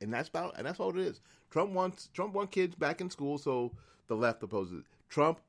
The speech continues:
wants to paint the road green, and we say, and they say, "No, it should be red." Red means stop.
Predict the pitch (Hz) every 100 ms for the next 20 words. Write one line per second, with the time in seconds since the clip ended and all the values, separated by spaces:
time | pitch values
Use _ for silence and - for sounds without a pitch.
0 | - 104 113 113 - - _ _ _ 110
1 | - 123 117 110 - - 107 98 92 87
2 | 80 - - 151 170 165 170 - _ -
3 | - 98 92 92 95 110 104 117 98 101
4 | - 101 95 113 113 117 98 95 98 95
5 | 95 92 98 87 90 76 69 52 - _
6 | _ _ _ _ _ _ _ _ _ _
7 | _ _ _ _ _ _ _ _ _ _
8 | 101 143 139 135 123 - 117 117